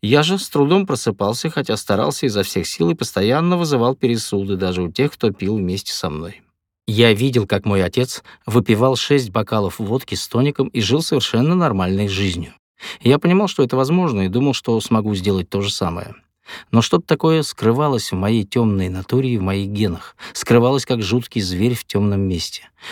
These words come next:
Что-то такое, что было у меня, чего не было у отца. Пройдет десяток лет, прежде чем мы узнаем, что это такое.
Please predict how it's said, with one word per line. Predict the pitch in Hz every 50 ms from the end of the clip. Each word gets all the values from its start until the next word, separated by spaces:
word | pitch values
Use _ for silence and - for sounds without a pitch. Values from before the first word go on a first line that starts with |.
| - -
Что-то | - - - - - 156 143 135 -
такое, | - 110 - - 156 151 131
что | - - - 101
было | 98 107 104 104
у | 101
меня, | 98 98 101 120 131 110
чего | 98 - 101 90
не | 92 98 92
было | 90 98 95
у | 95 98
отца. | 104 117 117 - - - 87 - - _ _ _ - - - - _ _ -
Пройдет | - 104 107 107 104 131 131 113
десяток | 107 113 - - - 123 120 123 117 -
лет, | 120 120 113 95 - _ _
прежде | - 110 113 120 117 127 120
чем | - - 117 107
мы | 104 104 98
узнаем, | 95 87 95 98 104 107 110 117
что | - - - - 107 101
это | 98 95 - 90
такое. | - 104 98 - 95 90 80 78